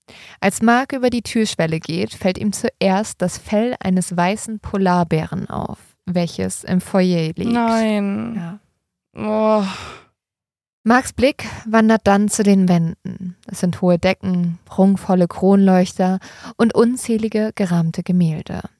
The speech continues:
Speaker 1: Auf einem schüttelt Dupont dem Präsidenten Gerald Ford die Hand. Dupont war schon immer ein Sammler.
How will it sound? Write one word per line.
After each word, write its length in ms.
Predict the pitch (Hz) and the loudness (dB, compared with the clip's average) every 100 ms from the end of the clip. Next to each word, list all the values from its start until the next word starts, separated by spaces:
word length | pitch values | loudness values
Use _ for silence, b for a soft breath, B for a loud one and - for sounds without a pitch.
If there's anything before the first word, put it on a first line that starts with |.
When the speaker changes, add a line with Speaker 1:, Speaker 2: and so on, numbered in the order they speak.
| _ _ _ | _ _ _
Speaker 1:
Auf 160 | 202 202 - | 0 0 0
einem 260 | 196 226 302 320 | -2 -2 -4 -12
schüttelt 420 | - 220 247 254 | -8 -6 -4 -6
Dupont 520 | 262 - 202 185 196 | -8 -6 -2 0 0
dem 120 | 190 185 | -2 -2
Präsidenten 760 | - 170 170 180 233 - 220 | -2 -4 -2 -2 -4 -4 -2
Gerald 380 | - 185 180 185 | 2 4 4 0
Ford 500 | - 170 165 170 - - | -2 -2 0 -4 -12 -10
die 240 | 190 185 | -6 -6
Hand. 500 | - - 208 240 - _ _ - | -6 -12 -14 -20 -20 _ _ -6
Dupont 440 | 214 - 240 269 | -2 2 2 2
war 100 | 220 | 0
schon 160 | 220 202 | 0 0
immer 260 | 214 202 196 | 2 2 2
ein 180 | 180 | 0
Sammler. 500 | 175 170 165 - - | 0 0 -2 -4 -6